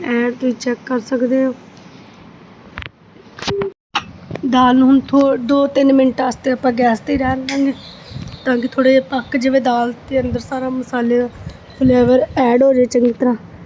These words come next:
ਤੇ ਫਾਈਨਲ ਲੁੱਕ ਤੁਸੀਂ ਦੇਖ ਸਕਦੇ ਹੋ ਦਾਲ ਦੀ। ਦਾਲ ਵੀ ਆਪਣੀ ਬਣ ਕੇ ਹੋ ਗਈ ਹੈ ਤਿਆਰ। ਤੇ ਹੁਣ ਆਪਾਂ ਕਰਾਂਗੇ ਪਲੇਟਿੰਗ ਬੱਚਿਆਂ ਵਾਸਤੇ। ਇੱਧਰ ਆਪਣੇ ਜੀਰਾ ਰਾਈਸ ਵੀ ਬਣ ਚੁੱਕੇ ਆ,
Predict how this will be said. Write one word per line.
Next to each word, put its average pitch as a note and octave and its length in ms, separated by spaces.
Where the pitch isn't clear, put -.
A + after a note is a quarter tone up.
ਤੇ A3+ 80
ਫਾਈਨਲ C4 500
ਲੁੱਕ B3+ 200
ਤੁਸੀਂ C4+ 320
ਦੇਖ A#3+ 240
ਸਕਦੇ B3+ 420
ਹੋ B3+ 100
ਦਾਲ A#3+ 320
ਦੀ। B3 160
ਦਾਲ A#3 340
ਵੀ B3+ 120
ਆਪਣੀ B3 240
ਬਣ A#3+ 280
ਕੇ A#3+ 160
ਹੋ B3 120
ਗਈ B3 200
ਹੈ A#3+ 60
ਤਿਆਰ। A#3+ 520
ਤੇ A#3+ 240
ਹੁਣ A#3+ 240
ਆਪਾਂ A3+ 240
ਕਰਾਂਗੇ B3 360
ਪਲੇਟਿੰਗ B3+ 600
ਬੱਚਿਆਂ B3+ 340
ਵਾਸਤੇ। B3+ 360
ਇੱਧਰ A#3 220
ਆਪਣੇ A#3+ 260
ਜੀਰਾ A#3 340
ਰਾਈਸ A#3+ 300
ਵੀ C4+ 60
ਬਣ A#3+ 300
ਚੁੱਕੇ B3+ 400
ਆ, B3+ 100